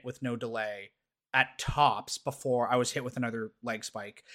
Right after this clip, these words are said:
and then it would last for, like, two or three minutes, and then maybe I could go another minute, right? And so if you imagine, it's like, okay, you tap on a Pokemon, five seconds to even load the Pokemon.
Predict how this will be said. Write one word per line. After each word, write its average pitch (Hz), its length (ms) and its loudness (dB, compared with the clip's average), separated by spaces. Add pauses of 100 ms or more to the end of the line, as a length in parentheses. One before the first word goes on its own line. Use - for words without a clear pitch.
(180)
and 135 120 2
then 123 80 4
it 123 40 2
would 120 100 2
last 117 320 6
for, 120 120 -4
like, 107 160 -6
two - 120 -6
or 120 60 -4
three 117 200 -6
minutes, 107 360 -6
and 123 100 -6
then 117 120 0
maybe 117 180 0
I - 20 -8
could 123 140 -8
go 120 80 -4
another 110 220 -8
minute, 107 340 -12 (480)
right? 120 240 0 (320)
And 139 120 -4
so 131 500 6
if - 180 -14
you 156 260 0
imagine, 165 420 6
it's 127 100 0
like, 135 100 -4
okay, 135 160 -2
you 120 60 0
tap 160 240 6
on 196 40 6
a 170 60 2
Pokemon, 120 540 2 (260)
five 147 200 8
seconds 135 320 2
to 131 60 -4
even 117 160 -2
load 113 140 -4
the 113 60 -12
Pokemon. 104 420 -12